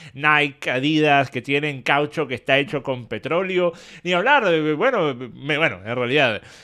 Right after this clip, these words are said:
esta gente no se baña, así que a ellos no les importa que el shampoo y el jabón de baño muchas veces está hecho también con petróleo, así que por lo menos en eso no son hipócritas, ¿ok? Por lo menos en eso. Pero sí,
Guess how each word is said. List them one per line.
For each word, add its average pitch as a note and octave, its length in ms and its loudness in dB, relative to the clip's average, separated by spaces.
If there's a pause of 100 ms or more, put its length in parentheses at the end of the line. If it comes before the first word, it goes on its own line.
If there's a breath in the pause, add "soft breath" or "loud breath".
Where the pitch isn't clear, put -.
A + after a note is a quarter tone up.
(160 soft breath)
esta A#2+ 220 0
gente C#3+ 200 0
no D3 80 -4
se C#3+ 140 -4
baña, C3+ 280 0
así A2 180 -8
que A2 80 -2
a A2+ 80 2
ellos B2+ 180 -2
no C3 80 -4
les C3 140 -2
importa B2+ 460 -2
que A2+ 380 -2
el A2+ 60 -4
shampoo C3+ 760 0
y A#2+ 160 -4
el A#2+ 160 -2
jabón C3 280 -4
de D3+ 80 -2
baño C#3+ 300 2
muchas C#3 220 -2
veces C#3+ 160 -2
está C3 160 0
hecho C#3 220 0
también C3 300 -4
con C#3 220 -2
petróleo, C3 360 0
así A#2 140 -8
que A#2+ 140 -2 (120)
por G3 140 4
lo G3+ 80 2
menos B3+ 220 4
en A3 80 0
eso G#3+ 320 0
no F#3+ 100 0
son F#3+ 220 0
hipócritas, A2 640 -2
¿ok? C3+ 340 0
Por C#3+ 140 0
lo D#3 80 0
menos F3 180 0
en A#2+ 100 -2
eso. G#2+ 220 -10 (460 loud breath)
Pero G3+ 160 2
sí, C#3+ 300 -2